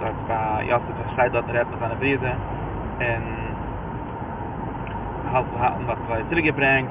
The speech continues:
זיי געגאנגען מיט, אה, זיין בעכער, נישט געגאנגען מיט, יא געגאנגען מיט, ער געווען איינס, ער געווען א צווייטער. אה, דער, וואס האט געגאנגען מיט, זאל מען האלטן, וואס ער זאגט, גייט זיך אב-, אבקאפן אלע פון זיי. און פיניש, דען מען שטאפט, דו, מען שטאפט דערמיט אמאל. און דו האבסט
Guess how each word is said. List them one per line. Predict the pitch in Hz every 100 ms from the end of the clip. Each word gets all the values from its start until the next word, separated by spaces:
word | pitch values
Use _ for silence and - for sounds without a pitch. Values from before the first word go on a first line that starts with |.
| -
זיי | - -
געגאנגען | 135 139 120
מיט, | 113
אה, | 113 110 110
זיין | 110 110
בעכער, | 120 147 - 127
נישט | 143
געגאנגען | 143 131 127 123
מיט, | 117 131
יא | 139 135
געגאנגען | 123 123 120
מיט, | 117 113
ער | 104
געווען | 117 -
איינס, | 147 139 127
ער | -
געווען | - -
א |
צווייטער. | 151 151 147 127 120 - - - - - 123
אה, | 110 110 -
דער, | 110 113
וואס | 110
האט | 113 -
געגאנגען | - 151 165
מיט, | 147
זאל | 143
מען | 139
האלטן, | 131 139 131 113
וואס | 113
ער | 117
זאגט, | 117 113
גייט | 117
זיך | - 110
אב-, | - - -
אבקאפן | - - 139
אלע | 160 151
פון | 143 131
זיי. | 131 123 - - - - - - - 123
און | 127 127 127 131 - -
פיניש, | 147 123 -
דען | 113
מען | 110
שטאפט, | - 123 - - -
דו, | 131 120
מען | 113 -
שטאפט | - 143 -
דערמיט | 139 160
אמאל. | 143 151
און | 147 156 - - - - - - - - - - - -
דו | 135 135
האבסט | 131